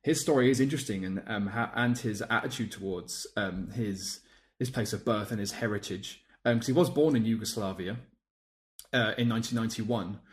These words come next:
but his parents, imme-, like, almost immediately in ninety-two emigrated to Switzerland, um, hence why he, um, he plays for them. But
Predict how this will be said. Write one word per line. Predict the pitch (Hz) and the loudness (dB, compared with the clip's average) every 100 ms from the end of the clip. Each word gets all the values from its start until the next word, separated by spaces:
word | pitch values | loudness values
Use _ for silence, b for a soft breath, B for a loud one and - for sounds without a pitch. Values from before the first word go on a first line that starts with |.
| b - | b -4
but | 123 | -2
his | 123 | 0
parents, | - 139 120 - - - | 2 4 2 0 -4 0
imme-, | 127 123 - | 0 0 0
like, | 117 - | -2 0
almost | 131 120 113 | 2 2 2
immediately | 123 123 120 113 104 104 107 - | 4 4 4 0 -2 -4 -8 -6
in | 117 117 | 0 2
ninety-two | 120 117 - 143 110 | 2 -2 -2 2 2
emigrated | 110 110 110 110 | 2 -2 -2 -4
to | 107 | -6
Switzerland, | - - - 95 95 - b b b | -4 -4 -4 -6 -8 -10 b b b
um, | 117 101 98 - - | -2 -2 -2 -6 -6
hence | 110 101 | -6 -4
why | 110 101 98 | -2 -2 -2
he, | 110 101 | -4 -2
um, | 104 101 95 123 | -2 -2 -4 -6
he | 123 | -6
plays | 123 117 104 | -4 -4 -4
for | - | -4
them. | 101 117 98 98 B B | -2 -2 -4 -8 B B
But | 127 | 2